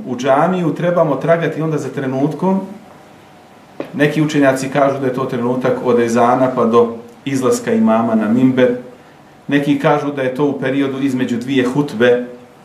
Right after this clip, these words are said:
Neki kažu da je to u periodu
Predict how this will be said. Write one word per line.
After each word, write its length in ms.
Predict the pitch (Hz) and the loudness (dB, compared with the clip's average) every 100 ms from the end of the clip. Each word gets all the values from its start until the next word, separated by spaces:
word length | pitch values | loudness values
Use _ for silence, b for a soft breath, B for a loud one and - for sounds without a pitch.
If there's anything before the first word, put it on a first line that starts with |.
| - - B B - | -20 -20 B B -8
Neki 300 | 143 143 151 | -2 0 0
kažu 320 | 147 147 143 139 | 0 0 0 0
da 80 | |
je 140 | 135 131 | -2 2
to 360 | 151 135 131 - - - | 2 2 0 -8 -16 -8
u 140 | 139 - | -6 -2
periodu 580 | 131 139 143 117 120 | 0 4 4 4 2